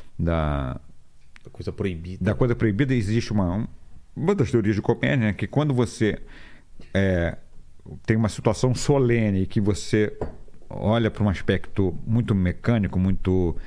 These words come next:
Speaker 1: é, físico, você, é onde você provoca o riso. Quer dizer, né? É, num velório,
Speaker 2: Velório.
Speaker 1: se tem, é, tem uma história. Essa história já foi contada por, por, por, por,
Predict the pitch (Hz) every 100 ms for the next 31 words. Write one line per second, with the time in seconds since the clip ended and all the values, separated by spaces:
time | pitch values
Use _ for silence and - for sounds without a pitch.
0 | - - - 82 78 - - 127 110 85
1 | - 78 - - - - - 90 98 -
2 | 104 107 101 95 104 - 101 104 92 107
3 | 117 90 87 76 85 90 85 78 87 98
4 | 82 69 57 76 76 - - 101 95 107
5 | 104 117 120 95 87 87 82 98 95 80
6 | - - - - - - - - - -
7 | - - - - - - 82 101 98 82
8 | 104 92 80 - - - - - - -
9 | 143 135 156 143 135 131 120 117 110 104
10 | 92 90 - 92 82 82 - - 85 -
11 | 92 87 87 -